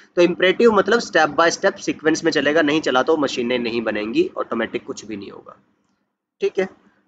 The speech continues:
Declarative Terraform ये क्या करेगा भाई, तुम बता दो क्या क्या करना है। अच्छा,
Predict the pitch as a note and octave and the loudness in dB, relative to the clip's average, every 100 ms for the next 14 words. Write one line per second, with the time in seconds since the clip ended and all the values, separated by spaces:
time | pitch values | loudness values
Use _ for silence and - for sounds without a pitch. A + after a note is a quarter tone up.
0 | _ - - G#3+ G3 D3 A#2+ F#2+ - _ | _ 0 2 2 2 2 -2 -6 -18 _
1 | _ - D#3 D#3+ - G#2+ F#2+ - - C#3 | _ 0 2 2 0 -4 -4 -14 -2 4
2 | G3+ G#3+ G3 F#3 G3 G3 G3 A3+ G3+ G3 | 4 4 2 4 4 2 2 2 2 2
3 | E3+ F#3 F#3+ C#3 A#2 A2+ G#2+ G#2 G2 G2 | 2 4 2 0 0 -2 -2 -4 -6 -6
4 | A#2 C3+ | 0 0